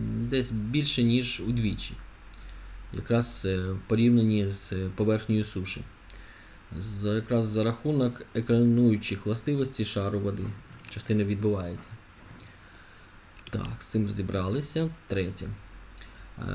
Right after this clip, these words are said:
як буде змінюватися природний радіоактивний фон в міру підняття на повітряній кулі? Я сподіваюся, здогадалися, природний радіоактивний фон в міру підняття на поверхні, е, на повітряній кулі буде збільшуватись.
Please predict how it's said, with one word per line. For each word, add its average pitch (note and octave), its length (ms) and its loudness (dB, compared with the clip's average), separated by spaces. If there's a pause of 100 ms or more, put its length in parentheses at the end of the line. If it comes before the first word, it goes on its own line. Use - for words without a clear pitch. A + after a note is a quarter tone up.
(140)
як B2 300 2
буде A#2+ 220 6
змінюватися A2 960 6
природний A#2 540 6
радіоактивний G#2 680 4
фон D#3 260 2
в B2 140 4
міру B2+ 300 6
підняття G#2+ 580 0
на G#2 180 2
повітряній G2+ 580 0 (100)
кулі? E2+ 220 -4 (760)
Я - 120 -2
сподіваюся, G2+ 720 -2
здогадалися, A#2+ 960 -2 (220)
природний A2+ 460 4
радіоактивний G#2 640 2
фон F3+ 280 0
в D3+ 40 2
міру C3+ 220 4
підняття A#2+ 520 4
на A2 80 2
поверхні, G#2+ 500 0 (140)
е, A2+ 40 2
на G#2+ 300 2
повітряній G#2+ 500 0
кулі G2+ 260 -2
буде C3 380 0 (200)
збільшуватись. G#2+ 720 2